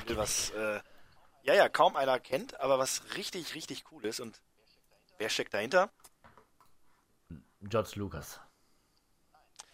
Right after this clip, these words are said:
Speaker 1: Nein,
Speaker 2: Ach so,
Speaker 1: Sunsoft.
Speaker 2: ja.
Speaker 1: Äh, das ist auch so eine,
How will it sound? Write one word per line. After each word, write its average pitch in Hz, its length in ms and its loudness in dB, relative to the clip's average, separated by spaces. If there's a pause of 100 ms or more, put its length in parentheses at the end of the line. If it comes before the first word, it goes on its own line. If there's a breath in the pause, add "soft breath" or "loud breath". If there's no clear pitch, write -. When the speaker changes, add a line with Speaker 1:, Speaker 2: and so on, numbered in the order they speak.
(180 soft breath)
Speaker 1:
Nein, 147 160 8
Speaker 2:
Ach 98 40 2
so, 76 120 -2
Speaker 1:
Sunsoft. - 460 -6 (760 loud breath)
Speaker 2:
ja. 110 200 2
Speaker 1:
Äh, 101 40 -6 (840)
das 113 160 -6
ist 135 100 -8
auch 139 160 2
so 135 120 4
eine, 110 360 2